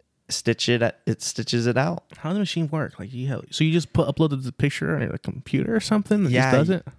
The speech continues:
Speaker 1: yeah, so you put the file onto a U S B drive and plug it into the computer, um,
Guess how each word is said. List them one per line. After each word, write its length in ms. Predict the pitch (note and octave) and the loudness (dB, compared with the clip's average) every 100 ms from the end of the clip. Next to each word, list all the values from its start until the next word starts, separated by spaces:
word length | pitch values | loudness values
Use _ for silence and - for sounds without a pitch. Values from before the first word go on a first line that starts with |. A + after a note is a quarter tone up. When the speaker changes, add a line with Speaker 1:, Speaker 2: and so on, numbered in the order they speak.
| - | -4
Speaker 1:
yeah, 340 | B2 C3+ A2+ | 2 2 2
so 340 | - C3+ B2+ | 2 2 4
you 280 | B2 B2 B2+ | 2 2 0
put 260 | - E3 - | 0 -2 0
the 80 | F#3 | -4
file 800 | - C3+ A#2+ A2 F#2+ G2 A#2 - - | 0 2 2 2 0 0 -4 -10 -8
onto 440 | A2+ A2+ G#2 A2 G#2+ | -4 -2 0 2 2
a 140 | G#2+ | 2
U 180 | G#2 A#2 | 2 2
S 100 | A#2+ | 0
B 180 | - A2+ | -2 -6
drive 480 | F#2 G2 F#2 F#2 - _ | -2 0 0 -2 -8 _
and 360 | G#2 G#2+ G#2 - | -6 -4 -6 -6
plug 220 | A2+ A2+ | -2 -2
it 80 | A#2 | -2
into 220 | A#2 G#2+ | -4 -6
the 80 | A2 | -6
computer, 600 | C3 A#2 A2 G#2+ G#2 G2+ _ _ _ _ _ _ - | -6 -6 0 0 0 -4 _ _ _ _ _ _ -4
um, 480 | G#2+ G#2 F#2+ F2 | -2 0 -2 -6